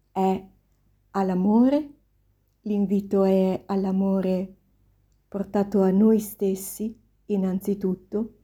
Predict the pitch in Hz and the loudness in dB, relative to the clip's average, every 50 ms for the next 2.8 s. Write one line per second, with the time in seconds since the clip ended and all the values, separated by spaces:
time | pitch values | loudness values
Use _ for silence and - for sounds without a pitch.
0 | _ _ _ _ _ _ _ _ _ _ _ - - 190 196 - 202 190 190 - | _ _ _ _ _ _ _ _ _ _ _ -6 -6 -6 -4 -2 -4 -4 -4 0
1 | - 190 185 185 185 - 190 175 180 185 185 - - 214 196 190 180 180 185 190 | 0 0 0 0 0 -2 -4 -2 -2 -4 -4 -4 -4 -4 -2 -2 -2 0 2 0
2 | 190 190 190 - 180 180 175 185 180 - 190 - - - - - | 0 0 -2 -6 -4 -4 -4 -6 -8 -8 -12 -16 -14 -16 -16 -16